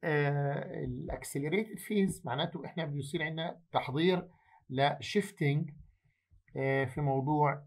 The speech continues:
ال-، الخلايا من ناحية اللي هو ال-، آه، الريشيو بالنسبة للخلايا. خلينا نشوف كيف.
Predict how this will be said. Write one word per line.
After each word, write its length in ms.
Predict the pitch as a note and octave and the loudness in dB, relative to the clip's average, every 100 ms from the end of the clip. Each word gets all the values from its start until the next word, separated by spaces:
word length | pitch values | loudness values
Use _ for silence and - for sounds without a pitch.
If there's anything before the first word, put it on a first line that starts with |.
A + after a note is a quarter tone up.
| - | -10
ال-، 1080 | D3+ B2+ B2+ B2+ B2+ B2+ B2+ C#3 - - - - | -6 -4 0 0 0 0 -2 -2 -6 -8 -12 -10
الخلايا 680 | - A#2+ - C#3+ C3 G2+ - _ _ _ - - - | -8 -4 0 2 2 2 -6 _ _ _ -20 -20 -6
من 160 | B2 C3 | -2 2
ناحية 460 | D#3 D3+ D3+ D#3 - | 2 0 -2 -4 -6
اللي 260 | C#3+ C#3 C#3 | -6 -2 0
هو 240 | D3 C#3+ | 0 2
ال-، 260 | C#3+ C#3 - | 0 -2 -6
آه، 480 | D#3 C3+ - - - | -6 -4 -4 -4 -4
الريشيو 720 | C3 D3 C#3+ C#3+ C3+ C3+ C#3+ - _ _ _ _ C3 | -2 0 0 0 0 0 -2 -14 _ _ _ _ -6
بالنسبة 360 | C3+ C#3 C3+ | -4 -2 -2
للخلايا. 360 | B2+ A2+ A#2 A2+ | -4 -4 -8 -6
خلينا 280 | D#3 G#3 G#3+ | 2 4 4
نشوف 260 | - A#2 - | 0 -6 -8
كيف. 140 | - | -14